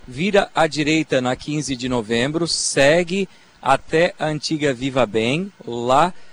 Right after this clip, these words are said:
é, quase na, é Cidade Alta, já lá na Viva Bem, pega a direita, vai até o final da, da, da rua e volta aqui pela sete de setembro,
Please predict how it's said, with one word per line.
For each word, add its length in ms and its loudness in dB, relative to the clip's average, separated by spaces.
é, 500 0
quase 300 2
na, 80 -4
é 80 2
Cidade 340 6
Alta, 280 8
já 120 2
lá 120 4
na 100 0
Viva 260 0
Bem, 300 0
pega 220 0
a 20 -2
direita, 600 -2
vai 400 2
até 220 -2
o 60 0
final 360 -2
da, 240 0
da, 220 -2
da 200 0
rua 260 -4
e 40 -2
volta 340 -2
aqui 140 -8
pela 220 -4
sete 220 -6
de 60 -12
setembro, 440 -6